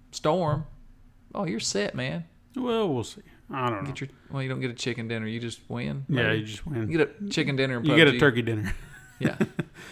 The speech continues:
Speaker 1: Ham
Speaker 2: Why not?
Speaker 1: sandwich.
Speaker 2: Uh, Dead by Daylight is getting a new map, Survivor and Killer.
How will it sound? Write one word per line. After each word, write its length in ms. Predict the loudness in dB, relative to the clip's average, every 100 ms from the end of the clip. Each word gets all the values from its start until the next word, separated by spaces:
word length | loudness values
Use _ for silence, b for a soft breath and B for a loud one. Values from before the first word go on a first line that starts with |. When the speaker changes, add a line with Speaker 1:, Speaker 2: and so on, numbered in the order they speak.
| B
Speaker 1:
Ham 140 | -2 2
Speaker 2:
Why 80 | 4
not? 80 | 4
Speaker 1:
sandwich. 260 | 2 -10 -18 b b b b
Speaker 2:
Uh, 580 | 2 8 10 10 10 8
Dead 420 | 6 6 6 8
by 140 | 6 4
Daylight 480 | 4 4 8 10
is 160 | 8 6
getting 260 | 6 8 8
a 60 |
new 180 | 6 6
map, 500 | 6 6 6 2 0
Survivor 600 | -4 4 8 8 6 2
and 200 | 2 -2
Killer. 640 | 4 6 6 4 4 0